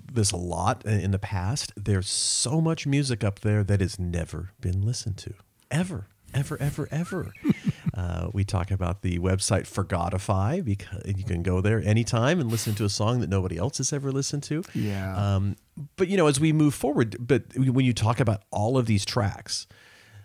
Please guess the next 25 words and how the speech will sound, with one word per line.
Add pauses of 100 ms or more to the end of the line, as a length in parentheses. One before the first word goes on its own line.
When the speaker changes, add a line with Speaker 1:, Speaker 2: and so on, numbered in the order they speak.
(120)
Speaker 1:
somebody's
paying
for
the
hosting
of
that,
somebody's
paying
for
the
storage
of
that,
the
cloud
storage
of
that. (480)
And
at
some
point,
do
the,